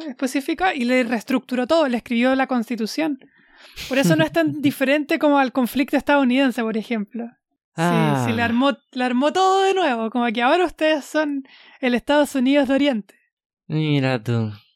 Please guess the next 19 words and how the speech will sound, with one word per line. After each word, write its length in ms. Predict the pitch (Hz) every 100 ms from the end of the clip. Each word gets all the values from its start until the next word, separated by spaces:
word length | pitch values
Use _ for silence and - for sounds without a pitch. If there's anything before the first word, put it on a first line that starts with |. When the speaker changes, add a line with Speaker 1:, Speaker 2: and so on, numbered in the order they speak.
| _ _ _ _ -
Speaker 2:
Menos 260 | 120 117
mal 240 | 117 131 -
que 80 |
acá 220 | 135 143 143
ch-, 300 | - - -
en 180 | 135 123
Chile 300 | - 147 131
no 80 | 131
se 120 | -
han 100 | 131
metido 320 | 127 123 135
los 160 | 135 131
gringos 420 | 143 151 147 143
y 20 |
por 80 | 139
eso 420 | 131 220 226 240 247
Speaker 1:
<laughs> 240 | 226 226
Speaker 2:
estamos 500 | - 127 127 127 123
bien. 280 | 120 101 -